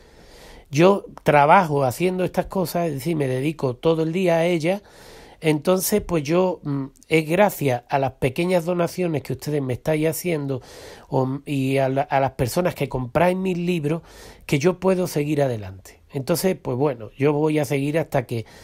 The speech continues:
ustedes con vuestra generosidad me ayudéis. Ya sabéis que dos euros, cuatro euros, ocho euros, un euro, para mí son maravillosos. ¿Por qué? Fijaos, yo me alegré mucho porque vi la noticia de que Twitter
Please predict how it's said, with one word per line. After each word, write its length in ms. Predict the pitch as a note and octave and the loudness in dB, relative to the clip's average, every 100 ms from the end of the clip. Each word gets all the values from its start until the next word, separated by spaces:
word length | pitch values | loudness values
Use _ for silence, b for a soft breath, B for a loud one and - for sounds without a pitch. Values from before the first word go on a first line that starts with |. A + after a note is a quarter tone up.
| B B B B | B B B B
ustedes 520 | C3 - - D3+ D#3+ | -4 -2 2 2 2
con 200 | D#3 C3+ | -2 -2
vuestra 360 | C3+ B2 C3 B2 | 0 -2 -2 -2
generosidad 1000 | B2+ B2+ A#2+ A#2+ A#2 C3 B2 D3+ F#3+ - B B B B B B _ _ D#3+ | -2 -2 -2 -2 -2 -4 2 2 2 -4 B B B B B B _ _ 0
me 160 | D#3 | 4
ayudéis. 560 | D3+ D3+ C3+ A#2+ G#2 G#2+ | 4 2 0 0 -2 -2
Ya 160 | D3 | 0
sabéis 320 | C#3+ D3+ E3 F3 | 0 0 0 0
que 160 | C#3+ | 0
dos 220 | C3+ D#3+ | 2 2
euros, 400 | E3+ E3 B2 A2+ - | 2 -2 -2 -6 -2
cuatro 440 | D3 D3+ D#3+ D#3 | 0 0 0 0
euros, 380 | E3 C3 A2+ A#2+ | 0 -2 -4 -4
ocho 420 | - C#3+ - E3 | -2 -2 -2 -2
euros, 380 | E3 D3+ A#2+ C3 | 0 -2 -4 -4
un 220 | D3+ D#3+ F3+ | -2 -2 0
euro, 400 | F3+ F#3 F#3 - | -2 -2 -4 -6
para 180 | C3 A#2 | -6 -4
mí 180 | B2+ C#3+ | -4 -4
son 200 | E3 D#3 | -4 -4
maravillosos. 640 | D3 B2 A2+ A2 G#2+ - - B B B B B B | -4 -4 -6 -8 -12 -14 -20 B B B B B B
¿Por 160 | E3+ E3+ | 2 6
qué? 160 | B3+ | 4
Fijaos, 340 | F3 G3 F3+ D3 | 6 4 2 2
yo 300 | A3 A#3 - _ - | 2 0 -4 _ -12
me 220 | C#3+ C#3+ | 0 2
alegré 360 | C3+ C#3 F3 G3+ | 2 2 2 2
mucho 380 | G3 G3 F#3+ | 0 -2 -2
porque 260 | F3 D3 C#3 | -2 -2 -2
vi 140 | D3 | 0
la 100 | E3 | 0
noticia 580 | D#3+ D3 D3+ C#3+ - D3 | 0 -2 -2 -4 -2 -4
de 140 | C3 A#2+ | -4 -4
que 120 | B2 | -6
Twitter 520 | E3 D#3 - D3+ | -4 -4 -2 -4